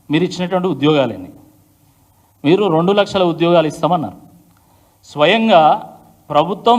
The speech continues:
మాకు రాసిచ్చినటువంటి ఆర్టీఐ, మాకు రాసిచ్చినటువంటి ఇన్ఫర్మేషన్ ప్రకారము వీళ్ళు ఇచ్చింది పన్నెండు వేల ఉద్యోగాలు. మీ-, మేము మా సొంత కవిత్వం చెప్తలేము, ఆర్టీఐ నేను చెప్తున్నా, వాళ్ళు ఇచ్చింది పన్నెండు వేల ఉద్యోగాలు.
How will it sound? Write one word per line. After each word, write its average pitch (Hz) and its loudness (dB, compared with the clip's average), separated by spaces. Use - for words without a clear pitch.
మాకు 185 6
రాసిచ్చినటువంటి 185 0
ఆర్టీఐ, 185 2
మాకు 143 0
రాసిచ్చినటువంటి 185 0
ఇన్ఫర్మేషన్ 185 -8
ప్రకారము 143 -6
వీళ్ళు 196 -8
ఇచ్చింది 208 -10
పన్నెండు 202 -2
వేల 220 0
ఉద్యోగాలు. 170 -2
మీ-, 156 -4
మేము 180 -2
మా 165 2
సొంత 170 -6
కవిత్వం 202 -4
చెప్తలేము, 170 -8
ఆర్టీఐ 208 4
నేను 220 -2
చెప్తున్నా, 160 -2
వాళ్ళు 156 6
ఇచ్చింది 240 -2
పన్నెండు 220 2
వేల 233 2
ఉద్యోగాలు. 185 -2